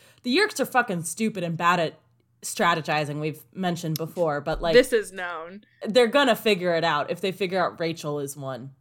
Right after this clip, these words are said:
Speaker 1: It's not like,
Speaker 2: Yes.
Speaker 1: "So you guys should just, you're in it at this point. Just everybody be a fucking Hork-Bajir. Stop being stupid."
Speaker 2: Exactly.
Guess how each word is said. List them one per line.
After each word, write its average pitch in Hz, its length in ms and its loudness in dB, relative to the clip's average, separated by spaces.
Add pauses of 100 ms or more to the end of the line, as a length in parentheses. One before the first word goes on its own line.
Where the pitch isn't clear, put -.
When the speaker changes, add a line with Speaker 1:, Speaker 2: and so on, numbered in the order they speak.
(120)
Speaker 1:
It's 185 180 -8
not 196 260 2
like, 160 220 2
Speaker 2:
Yes. - 120 -16
Speaker 1:
"So 247 120 4
you 214 180 2
guys 196 260 4
should 175 120 -6
just, 160 260 -10
you're 185 260 -2
in 180 220 0
it 147 120 -4
at 139 100 -10
this 143 180 -12
point. 131 260 -14
Just 156 140 -14
everybody 180 300 -2
be 170 140 -2
a 156 40 -8
fucking 151 300 -6
Hork-Bajir. 139 560 -12
Stop 160 240 -6
being 160 120 -4
stupid." - 480 -12 (300)
Speaker 2:
Exactly. 180 640 -10